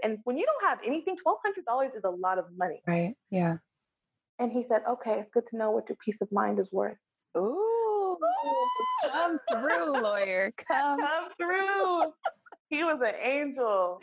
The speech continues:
Speaker 2: <laughs>
Speaker 1: Shout out to, shout out to him. He was an angel sent from the divine.
Speaker 2: Yeah.
Speaker 1: And so, basically, doubling back to what you said on manifestation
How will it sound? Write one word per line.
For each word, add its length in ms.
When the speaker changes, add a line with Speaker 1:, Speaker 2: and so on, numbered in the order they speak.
Speaker 2:
<laughs> 100
Speaker 1:
Shout 380
out 240
to, 240
shout 120
out 160
to 100
him. 360
He 100
was 140
an 140
angel 320
sent 260
from 160
the 60
divine. 720
Speaker 2:
Yeah. 120
Speaker 1:
And 340
so, 360
basically, 720
doubling 400
back 300
to 60
what 160
you 60
said 200
on 140
manifestation 880